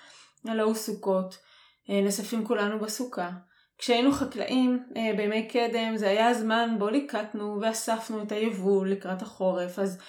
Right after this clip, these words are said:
אנחנו אמנם רובנו, רובנו לא חקלאים, אבל משהו ב-D N A שלנו, אה, נותר מאז. אז בואו נעשה רגע איזה תרגיל כתיבה כאן עכשיו. תכתבו לעצמכם מה אתם אוספים בזמן הזה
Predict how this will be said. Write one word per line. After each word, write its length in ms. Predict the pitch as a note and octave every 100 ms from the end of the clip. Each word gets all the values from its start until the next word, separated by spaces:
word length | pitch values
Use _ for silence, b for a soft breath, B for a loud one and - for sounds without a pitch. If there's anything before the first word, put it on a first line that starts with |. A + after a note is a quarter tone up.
| B B B B
אנחנו 240 | G3+ G3 G#3+
אמנם 280 | G#3+ A#3 A#3
רובנו, 420 | A3 A3+ A3 G3+
רובנו 500 | F3 E3 A#3+ C4+ F#3
לא 100 | F#3
חקלאים, 640 | F#3+ A3+ G3 F#3+ D4+ E4 G#3
אבל 200 | F#3 G3 B B B -
משהו 320 | A3+ C#4 E4
ב-D 140 | B3 A#3+
N 200 | B3 A3+
A 140 | A3+
שלנו, 600 | - C4 B3 B3 B3 B3 B3+ B B -
אה, 180 | G#3 G3+
נותר 440 | G3+ G3 A3+ G#3+ G#3
מאז. 580 | G3+ - F3 E3+ F3+ F#3
אז 440 | G3+ G3 F#3 F#3 F#3
בואו 540 | C4+ E4 E4+ E4 E4
נעשה 360 | C4 G#3+ - B3
רגע 220 | B3 A#3
איזה 160 | G3+ G3
תרגיל 380 | G3 F#3 G#3+
כתיבה 500 | G#3 - G#3 F3+ F#3 F#3
כאן 220 | - F#3 F3
עכשיו. 500 | - - - F#3 F3+ F3 - -
תכתבו 500 | G#3 - B3 C#4+ G4
לעצמכם 640 | G4+ G4+ F4+ F#4 F4+ F4+ B B B B B B B _
מה 120 | C4 F#4
אתם 220 | G#4 G4+
אוספים 680 | C#4+ - - F4 F4 C4 - A#3+
בזמן 420 | A3+ A3+ C4+ D4
הזה 260 | C#4+ G3+